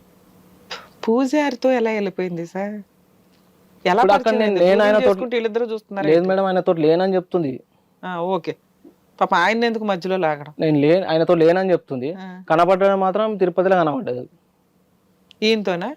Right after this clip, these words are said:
Speaker 2: ఈయనతోటే కనపడ్డా అంటే మా బస్సులో ఒక ఆయన కనపడ్డది.
Speaker 1: వీళ్ళిద్దరు కనిపించారు.
Speaker 2: ఉన్నది మేడం వీడియో, చూపించమంటారా?
Speaker 1: ఒకసారి చూపించండి సార్. అబ్బో, ఎంత అద్భుతం. అక్కడ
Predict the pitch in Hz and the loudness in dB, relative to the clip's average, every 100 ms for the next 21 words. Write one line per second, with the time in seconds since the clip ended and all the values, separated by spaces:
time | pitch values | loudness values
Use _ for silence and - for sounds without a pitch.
0 | - 156 160 165 190 175 156 151 175 165 | 0 2 4 4 2 2 2 2 0 0
1 | 135 139 - 165 147 139 160 139 123 123 | 2 0 0 -2 -2 -4 -6 -8 -10 -18
2 | 131 _ _ - 208 196 190 202 175 165 | -20 _ _ -6 -2 -2 -2 -6 -6 -8
3 | 160 165 - - 143 165 156 127 127 123 | -10 -12 -10 0 2 2 2 -2 -6 -10
4 | 131 _ _ _ _ _ _ _ 147 135 | -14 _ _ _ _ _ _ _ -6 -4
5 | 139 120 135 220 214 233 240 240 247 247 | -6 -8 -8 -6 -2 -2 -2 -4 -4 -6
6 | 233 240 226 185 202 185 190 208 190 214 | -10 -8 -6 -2 -2 -2 -2 -4 -4 -4
7 | 220 190 | -4 -4